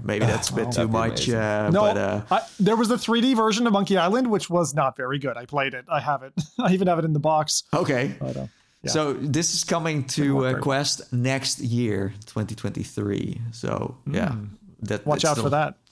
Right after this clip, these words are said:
Speaker 1: Yeah, no, it looks, it looks really fun. I, I, I'm probably gonna play the pancake version.
Speaker 2: I
Speaker 1: I
Speaker 2: was
Speaker 1: think
Speaker 2: gonna
Speaker 1: it's
Speaker 2: make
Speaker 1: gonna
Speaker 2: the
Speaker 1: come.
Speaker 2: mention here that if you like,
Speaker 1: <laughs> Yeah.
Speaker 2: if you liked, um, Red Matter,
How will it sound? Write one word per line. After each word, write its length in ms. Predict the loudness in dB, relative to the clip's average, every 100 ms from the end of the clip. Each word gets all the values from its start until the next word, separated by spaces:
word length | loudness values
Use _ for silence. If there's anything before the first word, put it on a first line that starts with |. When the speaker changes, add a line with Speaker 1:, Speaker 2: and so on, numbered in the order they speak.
| -20 -20 -6
Speaker 1:
Yeah, 200 | -2 0
no, 180 | 0 0
it 40 |
looks, 180 | -2 -4
it 100 | -4
looks 220 | -2 -2 -2
really 140 | -2
fun. 240 | -2 -2
I, 80 | -2
I, 280 | 0 -2 -2
I'm 80 | -2
probably 260 | 0 0 0
gonna 120 | -2
play 180 | -2 -2
the 80 | -2
pancake 420 | -2 -2 -4 -6
version. 460 | -6 -6 -6 -8 -12 _ _ _ 0
Speaker 2:
I 60 |
Speaker 1:
I 20 |
Speaker 2:
was 140 | 2 4
Speaker 1:
think 40 |
Speaker 2:
gonna 100 | 4
Speaker 1:
it's 40 | 4
Speaker 2:
make 160 | 2
Speaker 1:
gonna 140 | 2 2
Speaker 2:
the 40 |
Speaker 1:
come. 40 | 2
Speaker 2:
mention 300 | 2 4 2
here 280 | 4 4 4
that 300 | 2 2 0
if 180 | 2
you 140 | 4 4
like, 420 | 4 4 2 2
Speaker 1:
<laughs> 0 |
Yeah. 220 | 0 -2 -10 -6 -2
Speaker 2:
if 140 | 2
you 160 | 2 4
liked, 600 | 4 4 2 0 -6 -6 -2
um, 460 | 2 2 2 0 -2 -4
Red 240 | 0 2 2
Matter, 380 | 2 2 -2